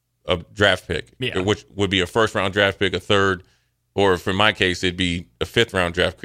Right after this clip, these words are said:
Speaker 1: pick. So I, you know, signed my tender or whatever. Um,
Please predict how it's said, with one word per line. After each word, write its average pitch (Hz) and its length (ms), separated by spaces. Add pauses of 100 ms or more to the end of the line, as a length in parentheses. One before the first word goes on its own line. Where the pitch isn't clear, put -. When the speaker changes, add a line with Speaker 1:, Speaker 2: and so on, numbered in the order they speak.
(160)
Speaker 1:
pick. - 280 (1300)
So 139 120
I, 151 220
you 143 100
know, 127 120
signed 127 300
my 123 100
tender 107 540
or 104 60
whatever. 104 560 (160)
Um, 95 520